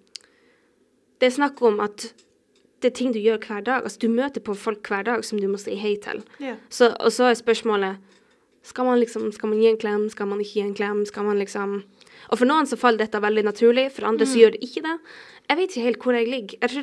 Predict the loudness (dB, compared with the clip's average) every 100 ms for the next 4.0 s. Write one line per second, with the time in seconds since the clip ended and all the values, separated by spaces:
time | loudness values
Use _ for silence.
0 | -4 -2 -2 0 2 2 2 0 0 -6
1 | -8 -20 _ -20 -20 -14 -8 -6 -6 -6
2 | -6 -6 -6 -8 -10 -8 -8 -10 -12 -20
3 | -18 -16 -10 -8 -8 -10 -14 -14 -14